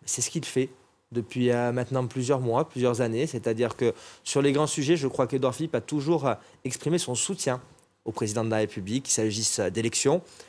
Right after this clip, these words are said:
mais qu'il s'agisse également, euh, de grandes réformes menées depuis, euh, qu'il a quitté Matignon en, en juillet deux mille vingt. Euh, et ensuite, euh, Édouard Philippe, eh bien, c'est une personnalité, euh,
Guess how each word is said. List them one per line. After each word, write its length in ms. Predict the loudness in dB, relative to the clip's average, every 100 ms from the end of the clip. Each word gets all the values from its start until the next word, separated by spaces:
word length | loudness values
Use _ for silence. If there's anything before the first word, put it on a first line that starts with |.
| -10
mais 60 |
qu'il 140 | -4 0
s'agisse 260 | 0 2
également, 440 | 0 0 0 -2 -2 -10 -20 -16 -8
euh, 60 |
de 100 | -4
grandes 240 | 0 2 2
réformes 380 | 2 4 4 4
menées 220 | 0 0
depuis, 400 | 0 0 2 4
euh, 120 | 2 -2 -14
qu'il 160 | -4 -2
a 40 |
quitté 260 | -2 0 0
Matignon 460 | 0 -4 -2 2
en, 180 | 2 0
en 120 | -4 -2
juillet 200 | 0 2
deux 100 | 2
mille 160 | 2
vingt. 240 | 2 2 0 -12 -20 -14 -2
Euh, 220 | 2 2 2
et 120 | 0
ensuite, 320 | 2 0 2
euh, 140 | 2 2 -2 -20 _
Édouard 180 | -2 -2
Philippe, 320 | 0 -4 0
eh 60 | 0
bien, 200 | 2 0
c'est 220 | 0 -6
une 100 | -4
personnalité, 800 | -2 0 2 2 2 0 0 2
euh, 140 | 0